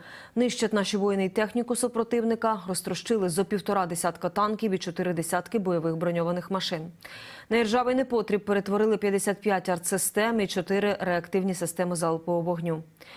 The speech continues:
Захисники неба по шматках приземлили шістдесят два російських безпілотники і дві крилаті ракети. На іржавий непотріб перетворили майже сотню одиниць спеціальної техніки.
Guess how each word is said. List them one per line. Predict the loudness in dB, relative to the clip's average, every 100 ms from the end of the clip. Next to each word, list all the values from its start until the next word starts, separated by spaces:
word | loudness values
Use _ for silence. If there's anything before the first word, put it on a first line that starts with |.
| -20 -18 -4
Захисники | -2 0 0 2 2
неба | 2 2 0
по | -2 -2
шматках | 0 -2 -2 0 0 0
приземлили | -2 -2 0 0 0 2 2 0
шістдесят | -2 -2 -2 -2 -2 -2 -8 -20 -16 -4
два | 0 2 0 -2
російських | -2 -2 -2 -4 -4
безпілотники | -6 0 2 2 0 0 0 -2 -10 -20 -20 -20 _
і | 2 4 4
дві | 2 4 4
крилаті | 4 2 2 0 0 -2 -4 -4
ракети. | -2 0 0 0 -2 -12 -14 -18 -18 0
На | 2
іржавий | 4 2 2 4
непотріб | 2 2 2 2 2
перетворили | 2 2 4 4 4 4
майже | 2 2 2
сотню | 2 2 2 2 2 2
одиниць | 2 2 2 2 2 0 -4
спеціальної | -4 0 0 2 0 2 0 -2
техніки. | -4 -6 -10 -12 -12